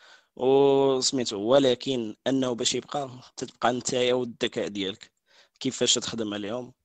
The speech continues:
وتنظن كاين معنا الدراري اللي هنايا في التيم راه دوزوهم تبارك الله وراه خدامين. المهم هادو بالنسبه للسبام،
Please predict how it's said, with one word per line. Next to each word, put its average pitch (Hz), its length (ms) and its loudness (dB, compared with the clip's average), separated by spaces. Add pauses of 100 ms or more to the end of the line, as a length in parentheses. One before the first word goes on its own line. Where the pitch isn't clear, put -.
(500)
وتنظن 139 640 -2
كاين 151 360 4
معنا 123 260 0
الدراري 135 480 2
اللي 113 440 0
هنايا 117 280 -2
في - 120 -8
التيم 156 300 -2
راه 117 100 2
دوزوهم 113 440 -4
تبارك 110 360 -8
الله 147 360 -6
وراه 131 220 -2
خدامين. 110 520 -2 (1040)
المهم 143 320 4
هادو 143 220 0
بالنسبه 131 440 0
للسبام، 120 960 0